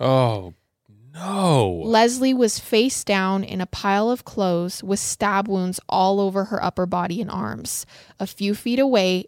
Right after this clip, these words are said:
Speaker 2: Adrian was crouched behind her bed, alive, but no longer able to speak and rapidly bleeding to death from multiple stab wounds.
Speaker 1: Holy crap. This is nuts.
Speaker 2: So both of her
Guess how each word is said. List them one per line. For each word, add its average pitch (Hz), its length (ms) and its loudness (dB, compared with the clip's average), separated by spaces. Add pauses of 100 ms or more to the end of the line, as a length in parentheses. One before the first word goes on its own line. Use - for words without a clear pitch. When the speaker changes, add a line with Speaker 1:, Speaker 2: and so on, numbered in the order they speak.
(100)
Speaker 2:
Adrian 208 840 2
was 214 220 0
crouched - 560 0
behind 233 420 0
her 247 140 0
bed, 180 360 -2
alive, 214 680 2 (320)
but 208 160 2
no 208 240 6
longer 220 400 2
able 190 260 0
to 180 120 -6
speak - 680 -2
and 190 320 -4
rapidly 214 580 0
bleeding 185 400 -4
to 180 140 -8
death 180 260 -6
from 190 220 -6
multiple 180 420 -6
stab - 300 0
wounds. 165 380 4
Speaker 1:
Holy 127 260 0
crap. 104 580 -4
This 113 160 -8
is 117 160 -2
nuts. 101 440 -6
Speaker 2:
So 240 120 2
both 220 380 2
of 294 160 2
her 240 440 2